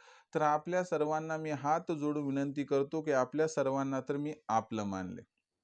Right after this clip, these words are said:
आणि आयुष्याच्या शेवटच्या श्वासापर्यंत आपल्या सर्वांना बघा मी आपलंच मानणार. जर आपण देखील मला, आपलं आणि घरातील सदस्य या ठिकाणी मानत असाल, तर नक्की चॅनलला एकदा सबस्क्राईब करून घ्या.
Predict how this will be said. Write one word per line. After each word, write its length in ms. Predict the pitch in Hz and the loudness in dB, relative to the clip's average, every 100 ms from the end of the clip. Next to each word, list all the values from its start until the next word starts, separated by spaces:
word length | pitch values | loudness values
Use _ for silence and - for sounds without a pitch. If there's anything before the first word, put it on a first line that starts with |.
| _ _ _ _ _ _ _ - | _ _ _ _ _ _ _ -4
आणि 200 | 131 151 | -4 -2
आयुष्याच्या 580 | - 123 147 160 165 175 165 | 2 4 4 0 -2 -2 -2
शेवटच्या 460 | 147 147 147 151 | 2 2 2 0
श्वासापर्यंत 600 | 143 135 135 135 - 143 | 2 2 4 0 0 0
आपल्या 320 | 131 117 135 139 | 2 2 0 -2
सर्वांना 460 | 131 123 120 120 | 0 0 0 0
बघा 240 | 117 117 143 | -2 -2 -2
मी 120 | 165 | -4
आपलंच 420 | 165 165 180 175 | -4 -4 -4 -4
मानणार. 380 | 151 135 131 135 135 _ - _ - | -4 -4 -4 -6 -8 _ -20 _ -2
जर 160 | 170 202 | 0 0
आपण 460 | - 113 120 180 208 | 2 0 2 0 0
देखील 360 | 180 160 175 180 | 0 -2 -4 -2
मला, 300 | 147 143 170 | -2 0 0
आपलं 460 | 185 147 - 139 | 2 0 0 -2
आणि 400 | 139 120 135 185 | 0 0 0 0
घरातील 460 | 175 147 147 143 143 | 0 2 2 2 -4
सदस्य 460 | 143 123 131 - | -2 -2 -2 0
या 100 | 127 | 0
ठिकाणी 420 | 120 127 120 120 117 | 0 -2 -2 0 0
मानत 380 | 113 113 120 | 0 0 0
असाल, 340 | 120 120 151 156 160 | 0 2 2 2 2
तर 80 | |
नक्की 400 | 160 156 143 - | 0 0 -4 -6
चॅनलला 500 | 190 160 139 143 143 | -2 0 2 0 0
एकदा 240 | 131 127 151 | 0 2 -2
सबस्क्राईब 520 | 156 139 - 135 139 143 | 0 -4 -2 -2 0 0
करून 280 | 127 123 127 | 0 0 0
घ्या. 140 | 113 | -2